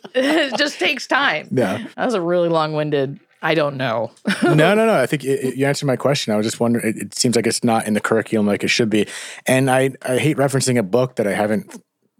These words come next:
Speaker 2: read or finished, but on, uh,
Speaker 1: <laughs>
Speaker 2: On Death and Dying. Um,
Speaker 1: Is that what it's called?
Speaker 2: Uh, who's the famous au-, it's, like, a famous, like, staple of a book. Should I Google this
Speaker 1: Oh,
Speaker 2: right
Speaker 1: God,
Speaker 2: now?
Speaker 1: I probably didn't read it either.
Speaker 2: Um,
Speaker 1: People always ask me
Speaker 2: I
Speaker 1: about
Speaker 2: can't remember
Speaker 1: books.
Speaker 2: if, nine times out of ten, I remember the author's name, and anyone listening that's, like,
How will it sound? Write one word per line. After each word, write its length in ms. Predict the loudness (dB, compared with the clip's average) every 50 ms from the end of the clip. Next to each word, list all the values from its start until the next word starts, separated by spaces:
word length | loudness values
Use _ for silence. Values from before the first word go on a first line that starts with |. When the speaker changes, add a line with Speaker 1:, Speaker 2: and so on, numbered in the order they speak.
| _ -2
Speaker 2:
read 420 | 0 2 2 2 2 0 -2 -6 -4 -6
or 60 | -6
finished, 320 | -2 0 2 2 2 2
but 100 | 0 0
on, 140 | 2 2 2 0 2
uh, 220 | 2 2 2 2 2
Speaker 1:
<laughs> 40 |
Speaker 2:
On 200 | 0 0 0 2
Death 220 | 2 0 0 0 -2
and 120 | -2 -2
Dying. 460 | 0 0 0 2 2 2 2 2 0 -4 _ _ _ _ _ _ -16 -14 -14 -12 -14 -8 -4
Um, 380 | 0 2 4 4 4 4 4
Speaker 1:
Is 80 | 4 4
that 100 | 4 2
what 100 | 2 0
it's 100 | 0 -2
called? 300 | 0 0 2 2 2 0 -2 -6 _ _ _ _ _ _ _ _ -2
Speaker 2:
Uh, 100 | 0 2
who's 200 | 2 2 2 2
the 80 | 0 0
famous 320 | 0 2 2 2 2 2
au-, 80 | 2 0
it's, 220 | 0 0 -4 -2
like, 120 | -2 -2 0
a 60 | -2
famous, 500 | -4 -2 0 0 2 2 2 0 0 0
like, 160 | -2 -2 -2
staple 460 | -2 -2 0 2 0 2 2 2 2
of 80 | 2 2
a 80 | 0 0
book. 280 | 0 0 0 0 -2
Should 120 | -2 -4 -2
I 40 | 0
Google 240 | 0 0 2 2 2
this 120 | 0 2
Speaker 1:
Oh, 100 | 2 2
Speaker 2:
right 40 | 2
Speaker 1:
God, 160 | 4 4 4
Speaker 2:
now? 60 | 2 2
Speaker 1:
I 20 |
probably 240 | 2 0 0 0 0
didn't 200 | -2 -2 -2 0
read 220 | 0 0 0 0
it 100 | 2 2
either. 200 | 2 2 2 2
Speaker 2:
Um, 340 | 2 2 4 4 4 4 4
Speaker 1:
People 140 | 2 2 2
always 300 | 2 2 2 2 2 2
ask 240 | 0 0 -2 -2 -2
me 60 | 0
Speaker 2:
I 60 | 0
Speaker 1:
about 80 | 2 2
Speaker 2:
can't 100 | 4 4
remember 180 | 4 2 2
Speaker 1:
books. 140 | 0 -2 -4
Speaker 2:
if, 100 | -2 0
nine 200 | 2 2 2 4
times 240 | 2 2 2 4 4
out 60 | 2
of 100 | 2 0
ten, 160 | 0 0 2
I 40 | 2
remember 260 | 2 2 2 2 2
the 80 | 0 2
author's 340 | 0 0 0 0 0 0 2
name, 280 | 2 2 2 2 2 2
and 160 | 2 0 0
anyone 300 | 2 2 2 2 2 2
listening 420 | 2 2 0 0 0 0 0 2
that's, 200 | 2 0 0 0
like, 280 | 0 0 0 -2 -8